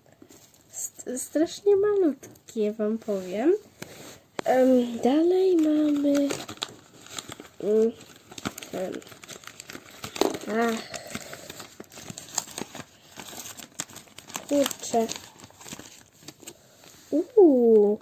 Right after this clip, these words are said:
Czapraczek i chyba halterek, ale nie jestem pewna. Zobaczymy.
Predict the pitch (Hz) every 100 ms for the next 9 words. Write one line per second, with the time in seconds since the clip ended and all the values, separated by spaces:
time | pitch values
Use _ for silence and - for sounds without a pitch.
0 | _ _ _ _ _ _ - 214 214 233
1 | 277 - 370 349 - - _ 285 285 294
2 | 302 - - _ _ _ _ _ _ _
3 | _ _ - - 247 349 - 302 302 294
4 | - 381 196 180 - - 214 214 240 302
5 | - - 240 220 196 202 226 240 277 -
6 | 214 175 175 226